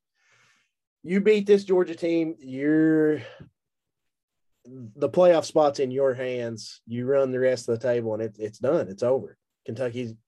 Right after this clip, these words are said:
Kentucky will be one of the four. Going back, though, that is a tall task to ask of any team.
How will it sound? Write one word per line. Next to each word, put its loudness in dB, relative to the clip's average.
Kentucky 0
will 0
be 4
one 0
of -2
the -4
four. -8
Going 4
back, 4
though, 6
that 6
is 0
a -4
tall 2
task -4
to -2
ask -4
of -6
any 2
team. -10